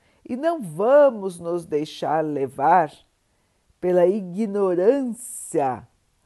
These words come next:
do descontrole. Vamos nos manter firmes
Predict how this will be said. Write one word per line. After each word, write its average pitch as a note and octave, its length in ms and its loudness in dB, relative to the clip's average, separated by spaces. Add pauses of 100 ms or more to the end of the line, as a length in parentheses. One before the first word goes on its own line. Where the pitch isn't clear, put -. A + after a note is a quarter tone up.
(180)
do D#3+ 240 -8
descontrole. C#3+ 1200 -10 (2500)
Vamos G3 440 -4
nos F#3 260 -6
manter F3+ 460 -4
firmes E3+ 1200 -6